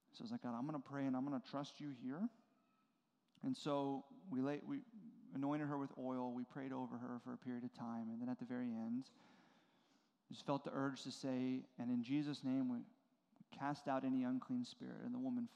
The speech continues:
falls to the ground flat, doesn't move. I'm like, "Wait a second." She opens her eyes. It looks like blood has come back to her skin,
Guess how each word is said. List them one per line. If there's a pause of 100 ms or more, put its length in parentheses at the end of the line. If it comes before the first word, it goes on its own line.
falls
to
the
ground (220)
flat, (180)
doesn't
move. (920)
I'm
like, (1120)
"Wait
a
second." (1500)
She
opens
her
eyes.
It
looks
like
blood
has
come
back
to
her
skin,